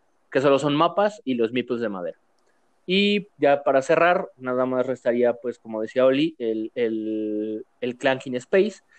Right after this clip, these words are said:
que ya tiene también por ahí sus dos expansiones, que simplemente fue ponerle un skin, agregarle ci-, eh, ciertas otras mecánicas que tampoco s-, le suman muchísimo al juego, y lo llevamos al espacio, y eso es,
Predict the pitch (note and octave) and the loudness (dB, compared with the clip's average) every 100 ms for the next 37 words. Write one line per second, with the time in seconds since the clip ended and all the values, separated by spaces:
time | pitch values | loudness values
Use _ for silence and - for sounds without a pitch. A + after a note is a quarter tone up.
0 | - _ - C3+ C3 C#3 C3+ B2 B2+ B2+ | -20 _ -2 2 2 4 2 2 -2 2
1 | B2 B2+ B2 B2+ B2+ B2 C#3+ - F3 F3 | 4 4 2 0 0 0 -4 0 0 2
2 | G3+ G3+ - C3 A#2+ C#3 B2+ B2 B2+ - | 2 0 -2 -2 -2 -2 0 2 0 -4
3 | A2+ - A#2+ A#2 A2+ _ _ _ - C#3 | -6 2 4 6 2 _ _ _ -2 2
4 | D3+ D#3+ E3 E3 G#3+ G#3+ E3 C#3 B2+ C3 | 4 4 2 0 -2 -2 2 4 4 4
5 | C3+ C3+ C3 B2+ B2+ B2 A#2+ B2 - - | 2 0 -2 -2 0 2 2 2 -4 -4
6 | C3+ B2 B2 - B2 A#2+ A2+ A2 - - | 2 2 0 2 4 4 4 2 -4 -18
7 | _ - E3+ C#3+ D3 D3 D#3+ F#3 F#3 F#3 | _ -10 -6 0 0 0 0 0 2 2
8 | F#3 - - _ _ _ _ - A2+ G#2+ | 0 -2 -20 _ _ _ _ -2 -2 -2
9 | A2+ B2 B2 C3 A#2+ A2+ G#2+ - C3 A#2 | -2 0 2 4 6 4 2 -4 -4 -4
10 | C#3+ C3+ B2+ A2+ - D3+ D#3 E3 F3+ G3 | -2 -2 -2 -4 -6 -2 -2 2 4 4
11 | C#4 _ _ _ - A3+ A3 B2+ A#2 A#2+ | 0 _ _ _ -4 0 4 4 4 0
12 | A2+ G#2+ - A2+ A#2 A#2+ - A#2 A2 - | -4 -6 -2 -2 -2 -10 -8 -4 -4 -4
13 | G#2+ - | -8 -10